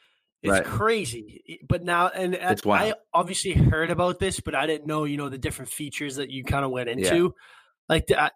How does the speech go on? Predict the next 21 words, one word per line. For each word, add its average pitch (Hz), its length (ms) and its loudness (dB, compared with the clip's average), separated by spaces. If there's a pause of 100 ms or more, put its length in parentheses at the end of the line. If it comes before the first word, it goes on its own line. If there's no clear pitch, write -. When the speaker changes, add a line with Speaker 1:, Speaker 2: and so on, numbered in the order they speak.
Speaker 1:
like 185 180 6
you 185 80 4
said, 151 200 4
that's, 143 220 4
like, 202 300 4 (160)
I'd 160 140 2
have, 196 220 2
like, 196 160 -2
a 185 60 -8
panic 147 380 -2
attack. 110 440 -10
I 120 80 -6
don't 147 220 -10
know 147 160 -10
what 143 200 -4
I'd 135 160 -2 (180)
wanna, 131 400 0
like, 131 240 -8
look 147 300 -2
at. 147 340 4
It's, - 380 -4